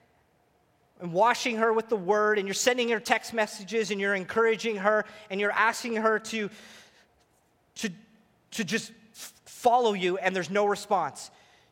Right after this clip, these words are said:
Do you give up? Men, hear me on this. Resentment can set in. Don't let it have a foothold. Fight it. Continue to fight for your, for your wife, that she should change and see you yielding, coming under Christ.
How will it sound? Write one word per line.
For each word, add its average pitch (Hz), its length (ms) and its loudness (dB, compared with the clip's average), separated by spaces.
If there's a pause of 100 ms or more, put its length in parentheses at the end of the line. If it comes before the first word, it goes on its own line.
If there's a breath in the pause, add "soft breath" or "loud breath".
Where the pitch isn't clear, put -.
(380 soft breath)
Do 214 100 -6
you 208 120 0
give 208 220 2
up? - 480 -2 (420)
Men, 254 220 2
hear 247 280 -2
me 240 140 0
on 160 160 0
this. - 360 -12 (420 soft breath)
Resentment 233 580 0
can 226 160 -4
set 226 280 2
in. 156 200 -4 (720 soft breath)
Don't 262 220 4
let 285 160 4
it 233 100 4
have 233 160 6
a 202 60 0
foothold. 190 560 -2
Fight 247 340 2
it. 147 180 -10
Continue 285 540 -4 (380 loud breath)
to 240 80 4
fight 247 320 2
for 240 160 0
your, 214 140 0
for - 640 -6
your 220 140 2
wife, 190 500 0 (560 soft breath)
that 226 100 0
she 285 220 -2
should 262 180 -4
change 226 380 0
and 180 100 -10
see - 160 -8
you 233 220 -6
yielding, 190 500 -6
coming 208 300 -2
under 202 340 -2
Christ. - 600 -6